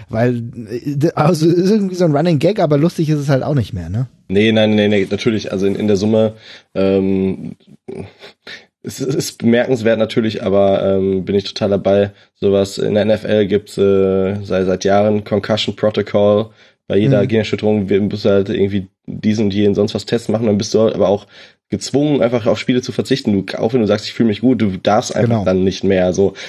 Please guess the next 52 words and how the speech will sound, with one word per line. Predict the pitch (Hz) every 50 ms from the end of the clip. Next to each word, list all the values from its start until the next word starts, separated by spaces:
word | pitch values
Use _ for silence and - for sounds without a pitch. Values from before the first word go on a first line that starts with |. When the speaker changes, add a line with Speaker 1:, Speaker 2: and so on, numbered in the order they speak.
| - - -
Speaker 2:
Und | 98 95 101
das | 98 - - -
ist, | - - - - - -
glaub | - 87
ich | 92 - -
mal, | 92 92 87 87 90 92 90 - 92
ähm, | 92 92 92 92 92 92 92 98 - _ _ _ _ - - - - _ _ _ _ _ _ -
ja, | 90 87 82 -
vielleicht | - - 98 95 98 -
mal | 104 92
auch | 92 -
an | - 98
der | 95 95
Zeit, | - 104 101 95
im | 101 95
Fußball | - - - - - 95
drüber | - 87 85
nachzudenken. | 87 87 - 92 87 98 98 101 - 104 113 113 104 -
Oder | - 110 110 117 113
ich | 110 -
verstehe | - 107 - - 120 110
auch | 107 110
nicht, | 131 147 139
warum | 131 120 117
Christoph | - 135 127 - 113 -
Kramer, | - 113 113 120 117 110 110 107 107 101
äh, | 95 101 104 101
ni-, | 104 110 101 -
nicht | 117 123 - -
schon | - 110 110 110 104 95 - 95 85
das | 110 131 - - 110
macht, | 117 117 - - - -
äh, | 95 104 104 104 104 104 101 90
was | 104 104 -
Peter | - 98 - 107 98
Cech | - - - -
schon | - - 113 113 113 107
vor | - 113 107
zehn | - 117 117
Jahren | 127 123 104 95
gemacht | 90 87 85 - - -
hat. | 104 - - - _ - - - _ _
Nämlich | 101 104 104 104
einfach | 107 104
so | 107
einen | 104
doofen | 110 117 110 117 107
Helm | 117 131 135 143 139
tragen. | - - 85 80 80 82 78 76
Also | - 92 95 95
es, | 92 90 - -
äh, | 90 95 98 98 101 98 95